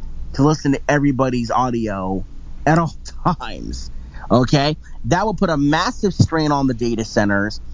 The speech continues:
and it would, and, and the servers would, would, would experience serious, uh, um, technical crap that will be happening with that. Nick, what are your thoughts on the whole, "Oh my God, Alexa's listening to me twenty-four seven"?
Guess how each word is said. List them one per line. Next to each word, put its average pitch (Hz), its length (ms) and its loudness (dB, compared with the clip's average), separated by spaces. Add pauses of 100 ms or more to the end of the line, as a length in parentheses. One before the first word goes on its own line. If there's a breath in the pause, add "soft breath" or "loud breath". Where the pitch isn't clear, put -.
(320 loud breath)
and 180 360 2
it - 40 -2
would, 156 160 0
and, 156 320 2
and 147 160 2
the 143 80 0
servers 175 360 0
would, 143 220 2
would, 139 380 0
would 135 160 0
experience 139 600 0
serious, 131 1000 0 (600)
uh, 78 460 0 (320)
um, 64 640 -2 (220)
technical 110 800 2 (720)
crap 123 340 2
that 110 100 0
will 104 60 2
be 110 100 4
happening 107 540 2 (500 loud breath)
with 127 220 4
that. - 160 2
Nick, 190 180 4
what 262 120 0
are 254 40 2
your 214 60 0
thoughts 165 300 0
on 143 100 0
the 135 80 0
whole, 127 460 -2 (280 loud breath)
"Oh 151 180 2
my 139 160 0
God, 131 480 0
Alexa's 131 480 0
listening 127 320 2
to 120 60 4
me 117 100 2
twenty-four 117 560 2
seven"? - 400 0